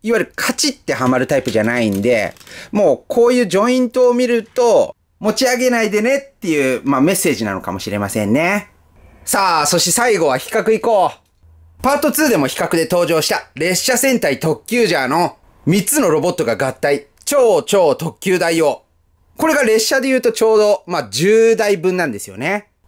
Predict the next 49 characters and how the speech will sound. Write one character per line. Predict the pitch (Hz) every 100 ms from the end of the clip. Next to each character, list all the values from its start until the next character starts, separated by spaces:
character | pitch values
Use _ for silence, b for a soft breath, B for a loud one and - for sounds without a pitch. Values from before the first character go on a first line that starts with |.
| _ - -
こ | 240
っ | 226
ち | 190
が | 139
十 | 139 180 185
一 | 175 - _
体 | 170 147
合 | 131
体。 | - - _ _
ま | - 214
あ、 |
だ | 233
か |
ら | 165 110
バ | 175 214
ラ | 302
ン | 302
ス | 277 254
的 | 285 269
に | 175
は | 80 _ _ _
大 | 123 175 208
体 | 214
同 | 175 165 151
じ |
ぐ | 139
ら | 120
い | 90
で |
す。 | 90 - - _ _ _ _ _ _ - - -
あ | - 254
と | 302
は | 262 233
往 | 214 240 254
年 | 254 247 247
の、 | 254 214 165
ま | 202
あ、 |
こ | 196 285
こ | 330
に | 320
は | 233
な | 214
い |
ん | 190
だ | 160
け | 156
ど、 | 160 151
同 | -